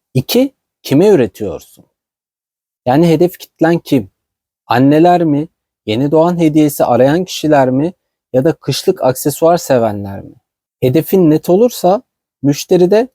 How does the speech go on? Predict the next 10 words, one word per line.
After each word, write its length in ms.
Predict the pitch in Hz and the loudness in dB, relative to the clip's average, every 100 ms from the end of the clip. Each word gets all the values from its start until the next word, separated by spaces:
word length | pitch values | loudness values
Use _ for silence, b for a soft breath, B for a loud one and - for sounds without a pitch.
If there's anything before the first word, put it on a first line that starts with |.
| _ - | _ -4
tam 280 | 180 208 | -2 0
bu 140 | 185 143 | 0 0
bana 220 | 151 202 | 0 2
göre 240 | 170 127 | 2 0
hissi 360 | 98 - - - | -2 -8 -10 -6
oluşturur. 540 | 104 98 - - - - _ _ _ _ _ _ _ _ _ _ _ _ _ - | -6 -6 -14 -18 -18 -20 _ _ _ _ _ _ _ _ _ _ _ _ _ -2
Üç, 320 | 214 - - _ _ | -2 -2 -16 _ _
nasıl 300 | 170 196 175 | -2 0 0
sipariş 560 | 139 - 120 110 101 - | -2 -2 0 0 -2 -8
verebilirim? 520 | 104 98 87 - - | -8 -8 -12 -18 -20